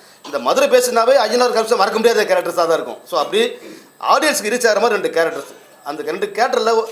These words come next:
அந்த கேரக்டர் அடிக்க வைக்கிறது யாருன்னா, ஒருத்தர் செலக்ட் பண்ணணும்னு நினைக்கிறப்ப தான் அந்த வாய் பேச முடியாது, காது கேட்காத அந்த ஸ்ரீகரியை நான் வந்து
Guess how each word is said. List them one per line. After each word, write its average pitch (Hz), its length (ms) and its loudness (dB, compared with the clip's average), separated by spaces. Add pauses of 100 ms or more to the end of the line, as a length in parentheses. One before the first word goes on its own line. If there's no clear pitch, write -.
(240)
அந்த 160 200 -2
கேரக்டர் 240 240 0
அடிக்க 233 240 2
வைக்கிறது 220 240 -2
யாருன்னா, 180 640 0 (400)
ஒருத்தர் 165 280 -4
செலக்ட் 214 200 -2
பண்ணணும்னு 214 160 -4
நினைக்கிறப்ப 165 200 -6
தான் 185 160 -4
அந்த 151 120 -4
வாய் 170 220 0
பேச 165 200 -2
முடியாது, 139 320 -6
காது 147 360 -4
கேட்காத 127 300 -6
அந்த 120 220 -10
ஸ்ரீகரியை 151 340 -8
நான் 110 120 -12
வந்து 110 420 -14